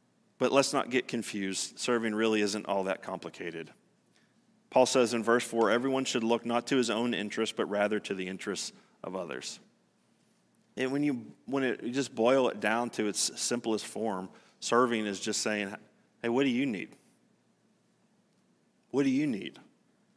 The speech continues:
What would benefit you? How can I serve you?" You know, so, sometimes, um, those who have been trained in the business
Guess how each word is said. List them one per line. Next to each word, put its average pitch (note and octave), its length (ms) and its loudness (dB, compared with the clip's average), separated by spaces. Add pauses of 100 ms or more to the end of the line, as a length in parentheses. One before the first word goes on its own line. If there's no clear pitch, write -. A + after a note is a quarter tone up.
What C3+ 160 0
would C3 140 -4
benefit C3 420 0
you? A2+ 380 0 (680)
How - 200 4
can C3 240 -2
I A#2 140 0
serve A#2 460 -2
you?" G2 400 -4 (920)
You B2 100 -2
know, A#2 120 2
so, C#3 260 2
sometimes, A#2+ 720 0 (560)
um, G#2 380 2 (300)
those C3 300 8
who C3 80 6
have A2+ 400 -4
been A#2 180 0
trained C3 440 0
in A2+ 100 0
the G2+ 80 -4
business B2 580 0